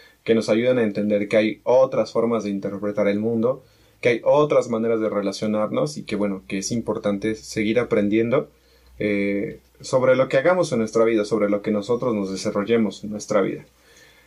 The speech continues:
La pregunta, pues, la respondería que yo entiendo la deconstrucción, tal vez sí como un proceso. No sé qué tan metodológico o qué tan secuenciado está el proceso,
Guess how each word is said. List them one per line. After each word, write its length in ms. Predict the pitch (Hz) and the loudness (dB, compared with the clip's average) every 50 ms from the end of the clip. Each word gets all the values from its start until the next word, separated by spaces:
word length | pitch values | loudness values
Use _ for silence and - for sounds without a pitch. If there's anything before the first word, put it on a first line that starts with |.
| _ _ | _ _
La 840 | - 143 147 147 147 151 151 147 151 151 151 147 147 147 147 147 147 | 2 4 6 6 6 6 4 4 4 4 4 4 6 4 4 4 4
pregunta, 500 | 156 151 147 151 165 175 175 - 190 - | 2 2 4 4 2 0 0 -2 -2 0
pues, 380 | - 156 147 147 - - - - | 0 -2 -2 -2 -6 -8 -4 0
la 120 | 123 120 | 2 2
respondería 640 | 117 117 - - 135 131 127 123 117 127 139 135 143 | 2 0 -2 -2 -2 -2 0 -2 0 0 -2 -2 -2
que 380 | - 127 113 110 - - - _ _ _ _ - | -2 -2 -2 -2 -2 -6 -12 _ _ _ _ -10
yo 520 | - 123 120 123 139 139 135 139 135 131 | -10 -8 -4 0 0 2 2 2 0 0
entiendo 440 | 123 123 120 - 135 131 127 127 127 | 0 -2 -4 -2 0 0 2 4 4
la 140 | 127 123 110 | 4 4 2
deconstrucción, 1000 | 110 107 113 110 107 - - 113 - - - 147 143 135 139 147 147 147 147 - - - - - _ _ _ - - | 2 0 0 -2 -2 -4 -8 -8 -8 -2 2 4 6 6 6 4 4 0 -2 -6 -12 -20 -20 -20 _ _ _ -10 -2
tal 200 | - 165 170 165 | 0 0 2 2
vez 120 | 180 190 185 | 0 -2 -2
sí 120 | - 196 - | -4 -4 -2
como 220 | - 170 160 160 | 0 0 2 2
un 100 | 170 170 | 2 2
proceso. 680 | 151 160 151 147 - 143 147 147 - 180 190 202 196 - _ _ _ _ _ _ _ _ | 4 2 2 2 2 -2 -2 0 0 -2 -2 -4 -6 -12 _ _ _ _ _ _ _ _
No 120 | - 170 170 | -2 -2 0
sé 200 | 170 - 220 220 | 2 2 0 2
qué 120 | - 233 | 2 0
tan 360 | 220 - - 208 202 202 196 | 2 2 2 2 2 2 2
metodológico 920 | 190 175 156 147 151 143 135 131 131 135 147 147 147 175 165 - - 175 170 | 2 0 2 2 2 4 4 4 4 2 0 0 -2 -6 -6 0 2 4 4
o 260 | 160 139 - - 113 | 4 4 2 0 -2
qué 120 | - 160 | -2 -4
tan 200 | 147 - 165 165 | -2 0 -2 -2
secuenciado 560 | 151 - 147 - 120 113 110 - 135 135 131 139 | -2 -4 -4 -2 0 -2 0 2 2 2 2 2
está 180 | 135 - - | 0 -2 -4
el 100 | 135 135 | -4 -2
proceso, 640 | - - 113 110 - - 117 117 - - 180 - | -2 -2 -2 -2 0 0 -2 0 0 -2 -4 -4